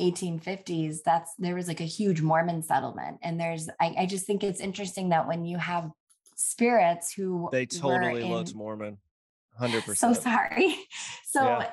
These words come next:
Speaker 1: it, it just, what I was getting was, like, the confusion over, uh, um, like, the,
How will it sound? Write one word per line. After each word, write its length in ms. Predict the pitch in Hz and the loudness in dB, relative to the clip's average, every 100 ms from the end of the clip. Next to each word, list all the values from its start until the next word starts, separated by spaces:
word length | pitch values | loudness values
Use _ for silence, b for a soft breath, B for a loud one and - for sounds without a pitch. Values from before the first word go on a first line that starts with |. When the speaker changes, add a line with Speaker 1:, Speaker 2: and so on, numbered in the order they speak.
| - | -2
Speaker 1:
it, 140 | 226 | 0
it 160 | 220 208 | 0 0
just, 220 | 233 202 | -2 -2
what 160 | 220 226 | 2 4
I 140 | 220 | 4
was 160 | 214 185 | 2 2
getting 340 | 202 226 214 | 4 4 2
was, 180 | 190 185 | -4 -6
like, 160 | 180 170 | -6 -8
the 80 | 185 | -10
confusion 840 | - 202 - 196 214 208 185 175 165 | -4 -4 -4 -4 -2 0 0 0 0
over, 540 | 175 170 170 160 - - _ | -2 0 4 4 2 -2 _
uh, 120 | 175 - | -8 -2
um, 260 | 175 170 | -2 -2
like, 280 | 170 160 165 | -6 -8 -8
the, 600 | 165 156 147 143 165 160 | -4 -2 -2 -6 -8 -10